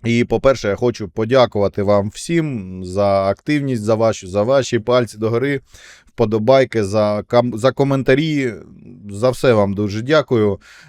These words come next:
Е, також окрема подяка нашому Telegram та Viber каналу. Нас там, якщо ви не підписані, обов'язково залітайте по посиланням та підписуйтесь, нашому чату, усім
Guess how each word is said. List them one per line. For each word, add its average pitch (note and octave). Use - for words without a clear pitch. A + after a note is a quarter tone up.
Е, G2+
також C3
окрема B2
подяка B2
нашому G#2
Telegram C#3+
та B2
Viber G2+
каналу. C#3+
Нас A#2
там, G#2+
якщо B2+
ви B2
не A#2+
підписані, G#2
обов'язково A2
залітайте G#2+
по G#2
посиланням A2
та A2+
підписуйтесь, A#2
нашому B2
чату, C#3
усім G#2